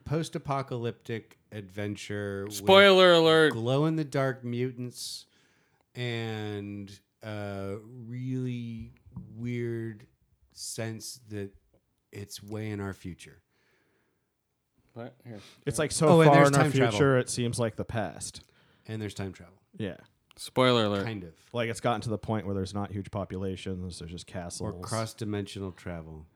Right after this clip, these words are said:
Speaker 2: And
Speaker 1: I,
Speaker 2: it could,
Speaker 1: I can't decide
Speaker 2: it
Speaker 1: which.
Speaker 2: could be completely ruined from Steven Spielberg doing it, too.
Speaker 1: No, he's not doing The Dark Tower.
Speaker 2: No, oh, no, no, he's doing Ready Player One, sorry.
Speaker 1: Right.
Speaker 2: <laughs>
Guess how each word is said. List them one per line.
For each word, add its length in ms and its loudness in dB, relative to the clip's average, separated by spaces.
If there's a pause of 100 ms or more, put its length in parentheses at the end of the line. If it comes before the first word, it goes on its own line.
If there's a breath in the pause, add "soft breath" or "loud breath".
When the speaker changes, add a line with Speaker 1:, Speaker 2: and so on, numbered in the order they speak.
Speaker 2:
And 140 0
Speaker 1:
I, 80 0
Speaker 2:
it 40 -8
could, 180 2
Speaker 1:
I 40 -10
can't 180 -2
decide 240 -8
Speaker 2:
it 60 -8
Speaker 1:
which. 200 -4
Speaker 2:
could 180 4
be 120 4
completely 500 -2
ruined 280 -2
from 140 -10
Steven 320 -6
Spielberg 440 -10
doing 240 -12
it, 200 -18
too. 100 -16 (1040)
Speaker 1:
No, 340 -6
he's 180 -4
not 180 -2
doing 200 -4
The 80 -10
Dark 220 -16
Tower. 340 -18 (300)
Speaker 2:
No, 140 0
oh, 200 10
no, 200 8
no, 200 4
he's 160 0
doing 300 -2
Ready 220 0
Player 260 -4
One, 220 -8
sorry. 200 -10 (200)
Speaker 1:
Right. 380 2
Speaker 2:
<laughs> 160 2